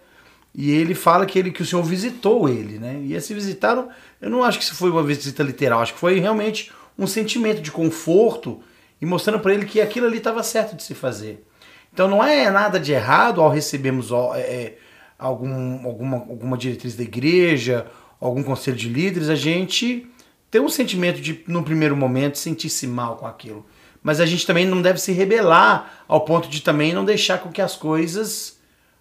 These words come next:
evoluam, né? Que o Espírito possa nos doutrinar, porque muitas das vezes é isso que aconteceu com o Nefe, com os irmãos dele. O Senhor vai testar a nossa fé diante daquilo que a gente receber. Então acho que a gente precisa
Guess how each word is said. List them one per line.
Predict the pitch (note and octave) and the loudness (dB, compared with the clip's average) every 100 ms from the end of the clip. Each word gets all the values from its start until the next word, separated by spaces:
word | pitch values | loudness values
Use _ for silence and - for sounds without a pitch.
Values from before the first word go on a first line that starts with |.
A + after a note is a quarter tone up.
| - | -14
evoluam, | D#3+ G#3 C4+ A#3+ B3+ A3+ D#3+ C#3+ | 2 4 6 6 6 6 6 4
né? | D3+ | 2
Que | D3+ | 0
o | |
Espírito | B2 - E3+ C#3+ | -8 -4 -4 -6
possa | C3 D#3+ F3+ D#3+ | -2 2 2 2
nos | C3+ | -2
doutrinar, | C3 C#3 C3+ C3 A#2+ | -2 -4 -2 -2 -2
porque | - | -4
muitas | D3 E3 F#3 | -4 -2 -2
das | D3+ A2+ | -2 -2
vezes | A#2+ D#3 A3+ G#3+ B2+ - _ _ _ - | -2 2 2 0 -6 -8 _ _ _ -4
é | C3 | -2
isso | C3 | -2
que | D3+ | -2
aconteceu | F3 - F#3 | -4 0 -2
com | F#3 A#3 | 0 -2
o | |
Nefe, | B3+ A#3+ F#3 E3 | 0 0 -2 -2
com | F#3 | -4
os | E3 | -2
irmãos | E3+ F#3 | -2 -2
dele. | E3 C#3 - - _ - | 0 -2 -4 -16 _ -12
O | A#2+ | -6
Senhor | - C#3+ | 0 2
vai | E3 | 2
testar | G3 F#3+ - G3 | 0 0 4 6
a | |
nossa | G3 G3 F#3+ | 4 -2 -2
fé | F3 D#3+ | -2 0
diante | D#3+ D3+ D3+ | 0 0 -2
daquilo | E3 D#3 C#3 | -6 -6 -6
que | |
a | C#3+ | -6
gente | C#3 C3+ | -6 -6
receber. | C3+ C3+ F3+ E3 A2 - _ _ _ _ _ _ | -8 -8 -8 -8 -8 -12 _ _ _ _ _ _
Então | B2+ | -10
acho | A#2+ | -8
que | - | -6
a | |
gente | B2 | -6
precisa | B2+ B2+ C#3 | -6 -4 -4